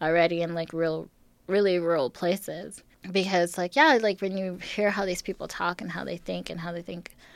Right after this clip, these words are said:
of the world and, like, the threat to whiteness, like, they really do think the white identity, um, is threatened. And, like, I hope they're right. <laughs> And so, like, yeah, so they've just been planning for years to, like, protect it and for this, like, war.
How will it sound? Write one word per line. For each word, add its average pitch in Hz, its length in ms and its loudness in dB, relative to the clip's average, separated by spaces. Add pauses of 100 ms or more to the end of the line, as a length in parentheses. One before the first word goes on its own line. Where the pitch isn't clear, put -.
(220)
of 175 100 -2
the 180 140 4
world 165 480 4
and, 160 140 -6
like, 156 160 -8
the 170 100 -4
threat 170 440 0
to - 100 -6
whiteness, 156 640 -2
like, - 140 -16
they 175 140 0
really 175 300 2
do 170 180 -2
think 165 200 -6
the 180 80 -6
white 160 260 -6
identity, 165 800 -6 (500)
um, 160 460 -10 (300)
is - 220 -8
threatened. 165 540 -4 (220)
And, 165 180 -6
like, 160 160 -6
I 160 100 0
hope 226 220 2
they're 151 100 0
right. 185 320 2 (240)
<laughs> 240 220 6
And 208 240 6
so, 196 260 6
like, 185 260 4
yeah, 285 200 8
so 208 240 4
they've 196 200 2
just 196 220 -6
been 190 140 -4
planning 180 420 -4
for 175 100 -6
years 175 580 0
to, 175 140 -6
like, - 280 -6
protect - 540 -6
it - 180 -6
and 175 200 -12
for 170 160 -8
this, 165 280 -8
like, 165 240 -8
war. 160 640 -6